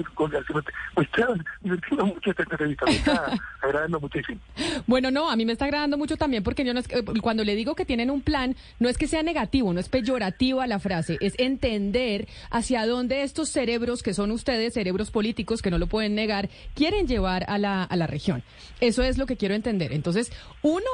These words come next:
Speaker 2: es la democracia deliberativa, ya no la democracia representativa. Dicen, "Esta democracia representativa lleva ciento cincuenta años y esto ya está caduco". Perfecto. Ese es el primer plan. Dos,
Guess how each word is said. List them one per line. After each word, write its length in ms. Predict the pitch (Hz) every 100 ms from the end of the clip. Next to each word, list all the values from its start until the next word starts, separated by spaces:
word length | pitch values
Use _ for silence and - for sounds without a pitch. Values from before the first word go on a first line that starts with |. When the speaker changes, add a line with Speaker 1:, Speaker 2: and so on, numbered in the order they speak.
| - -
Speaker 2:
es 200 | 226 202
la 180 | 240
democracia 720 | 240 214 180 214 208 226 349 392 -
deliberativa, 840 | 202 208 185 170 139 143 180 - - -
ya 160 | 196
no 80 | 185
la 140 | 202 208
democracia 440 | 190 165 165 214
representativa. 720 | 226 196 185 175 196 311 359
Dicen, 280 | 294 214 214
"Esta 200 | 202 220
democracia 440 | 220 202 175 165 208
representativa 640 | 220 208 220 240 359 349
lleva 180 | 226 196
ciento 240 | 214 202
cincuenta 480 | 214 208 190 196 277
años 260 | 294 330 - - -
y 80 | 196
esto 220 | 170 190
ya 180 | 196 208
está 220 | 214 - 190
caduco". 460 | 190 190 185 - - - -
Perfecto. 460 | 185 220 - - - - -
Ese 220 | 254 247
es 60 | 254
el 80 | 277
primer 340 | 240 202 190 - - -
plan. 320 | 247 156 139 - - - -
Dos, 480 | 180 311 277 -